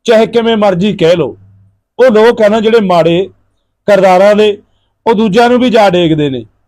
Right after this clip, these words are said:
ਤਾਂ ਪੰਜਾਬ ਵਾਲਿਓ, ਜਿਹੜੀ ਕਹਾਣੀ ਸ਼ੁਰੂ ਹੁੰਦੀ ਆ ਸੁਖਬੀਰ ਬਾਦਲ ਦੇ ਨਾਨਕਿਆਂ ਦੇ ਘਰੋਂ ਸ਼ੁਰੂ ਹੁੰਦੀ ਆ। ਹਾਲਾਂਕਿ ਕਸੂਰ ਨਹੀਂ ਹੈਗਾ ਉਹਨਾਂ ਦਾ ਕਿ ਉਹ ਦੋਸ਼ੀ ਨੇ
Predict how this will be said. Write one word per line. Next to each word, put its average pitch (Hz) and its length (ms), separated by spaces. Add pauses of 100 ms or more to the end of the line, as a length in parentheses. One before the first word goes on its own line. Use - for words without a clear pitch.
(640)
ਤਾਂ 240 120
ਪੰਜਾਬ 214 580
ਵਾਲਿਓ, 233 600 (240)
ਜਿਹੜੀ 233 360
ਕਹਾਣੀ 202 580
ਸ਼ੁਰੂ 247 260
ਹੁੰਦੀ 220 240
ਆ 247 100
ਸੁਖਬੀਰ 214 600
ਬਾਦਲ 208 440
ਦੇ 202 140 (120)
ਨਾਨਕਿਆਂ 202 520
ਦੇ 240 160
ਘਰੋਂ 226 300
ਸ਼ੁਰੂ 247 240
ਹੁੰਦੀ 185 320
ਆ। 160 100 (720)
ਹਾਲਾਂਕਿ 233 420
ਕਸੂਰ 220 520
ਨਹੀਂ 269 160
ਹੈਗਾ 240 260
ਉਹਨਾਂ 208 200
ਦਾ 135 160 (760)
ਕਿ 240 60
ਉਹ 247 220
ਦੋਸ਼ੀ 220 460
ਨੇ 185 220